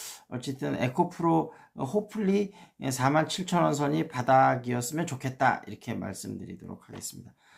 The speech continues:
삼성 에스디아이도 십팔만 원, 금요일도 영점오공 프로 떨어졌는데요. 삼성 에스디아이는 십칠만 원 정도 바닥인 것으로 보이는데,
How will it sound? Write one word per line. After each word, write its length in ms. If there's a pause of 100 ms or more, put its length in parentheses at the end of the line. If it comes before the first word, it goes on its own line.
(240)
삼성 560
에스디아이도 840
십팔만 680
원, 140
금요일도 540
영점오공 800
프로 240
떨어졌는데요. 760 (540)
삼성 380
에스디아이는 880
십칠만 720
원 160
정도 640
바닥인 1700
것으로 420
보이는데, 920